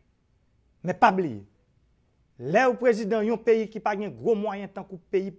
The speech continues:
pa nou, ou oblije chwazi ant aksyon k ap mete ayiti sou ray devlopman, tout bon vre, men ki pran yon ti tan, e aksyon ki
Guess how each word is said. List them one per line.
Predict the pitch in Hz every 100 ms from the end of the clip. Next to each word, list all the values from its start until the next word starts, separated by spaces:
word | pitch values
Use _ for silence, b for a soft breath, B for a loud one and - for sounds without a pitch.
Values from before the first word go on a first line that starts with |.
| _
pa | 240 180
nou, | 120 - _ _ _ _ _ _ _ _
ou | - 679 269
oblije | 262 240 202 208
chwazi | 214 190 170 208 208 _ _ _ _ _ _ 220
ant | 208 -
aksyon | 220 - - 233 226
k |
ap | 202 -
mete | 196 196 -
ayiti | 196 190 170 196
sou | 175 160
ray | 190 180
devlopman, | 175 170 190 170 -
tout | 226 175
bon | 170 165
vre, | 160 175 _ _ _ _ _ _ -
men | 277
ki | 277
pran | 190 214 226 226 _ _ _ _ 214
yon | 220
ti | - 139
tan, | - 101 _ _ _ _ _ _ _
e | 381 -
aksyon | 165 - - 240 254 - _ _ _ _ _ _ _
ki | _